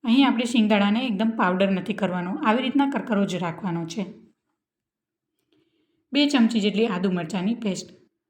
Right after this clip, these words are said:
અહીં આદુ મરચાંનું પેસ્ટનું પ્રમાણ થોડુંક વધારે રાખવાનું છે, જેથી આપણી પેટીસ ખાવામાં ખૂબ જ ટેસ્ટી એવી લાગશે.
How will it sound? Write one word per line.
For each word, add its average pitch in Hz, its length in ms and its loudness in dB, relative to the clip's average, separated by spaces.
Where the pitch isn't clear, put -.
અહીં 285 240 4
આદુ 240 220 4
મરચાંનું 247 440 0
પેસ્ટનું 226 340 0
પ્રમાણ 202 320 2
થોડુંક 202 340 -4
વધારે 190 300 2
રાખવાનું 180 420 -4
છે, 196 140 -4
જેથી 202 300 -4
આપણી 214 180 -2
પેટીસ 214 460 -4
ખાવામાં 196 360 -2
ખૂબ 208 180 0
જ 254 160 -2
ટેસ્ટી 196 380 -2
એવી 180 120 -2
લાગશે. 170 480 -10